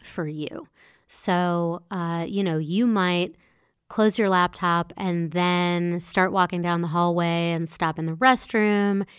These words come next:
And then maybe when you get back out by the elevators, you realize you forgot something and you have to go back to your desk.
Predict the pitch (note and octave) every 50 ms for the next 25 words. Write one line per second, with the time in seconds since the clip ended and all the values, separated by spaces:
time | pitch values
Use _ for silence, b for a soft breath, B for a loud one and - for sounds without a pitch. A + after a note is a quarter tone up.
0 | B B B B G3 F#3 E3+ F3 E3+ E3+ E3+ E3+ E3+ F3 E3 F#3 F3+ E3+ E3 E3+
1 | E3 E3 E3 E3 E3+ E3+ E3+ E3+ E3+ E3+ E3+ E3+ E3 D#3 D#3 - F3+ E3+ E3+ E3
2 | E3+ E3 E3 F3 E3+ D#3+ D#3+ E3 F3+ G3+ G#3 G#3+ G3 G3+ G3+ G3 G3 G3 G3 G3
3 | G3 G3 F#3+ F#3 E3+ - B B B B B B B G3 F#3 F#3 E3+ E3 D#3+ D#3
4 | D#3 D#3 D#3 - D#3+ D3+ - F3 E3+ - B3 A#3+ A#3 A3+ - - A#3 G#3+ G3+ F#3+
5 | - - G#3+ G3+ G3 G3 F#3+ F#3+ F#3 F#3 F#3 E3+ D#3+ D#3+ E3+ D#3+ D#3 C#3+ - E3+
6 | E3 D#3+ D#3 D#3 D3+ - - - D#3+ D#3+ D#3+ - A3+ A3 G#3+ G3+ G3+ G3 - -
7 | -